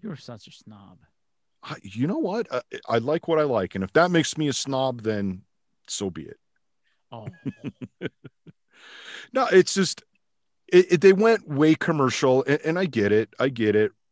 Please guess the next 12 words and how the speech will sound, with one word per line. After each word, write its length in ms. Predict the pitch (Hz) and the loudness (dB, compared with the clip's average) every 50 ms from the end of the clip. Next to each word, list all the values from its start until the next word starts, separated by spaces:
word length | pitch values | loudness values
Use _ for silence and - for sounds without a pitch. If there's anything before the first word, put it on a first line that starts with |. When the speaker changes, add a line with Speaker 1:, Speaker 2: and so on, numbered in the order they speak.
| _ _ - | _ _ -8
Speaker 2:
You 140 | - 113 | -6 -4
know, 380 | 110 110 107 107 110 110 110 - _ _ _ _ _ _ _ _ _ - - _ _ _ _ _ _ _ _ _ - | -2 0 0 0 -2 -2 -4 -8 _ _ _ _ _ _ _ _ _ -20 -20 _ _ _ _ _ _ _ _ _ -2
metal 540 | 123 127 139 147 151 151 151 156 156 147 143 | 0 2 4 6 6 6 6 6 6 4 2
and 120 | 151 135 | 0 -2
hard 280 | 117 120 127 135 139 113 | 0 2 2 2 2 4
rock 320 | 120 123 123 127 127 - - | 4 4 4 4 4 2 0
were 100 | 120 107 | -4 -2
going 280 | - 113 113 120 120 | 0 0 0 0 0
through 200 | - - 127 127 | -2 -4 -2 -2
a 40 | 120 | 0
rough 260 | 110 107 113 110 - | 0 0 -2 -2 -4
time. 540 | - - 107 101 104 104 104 104 104 104 - | -6 -8 -6 -4 -4 -2 -4 -4 -6 -8 -12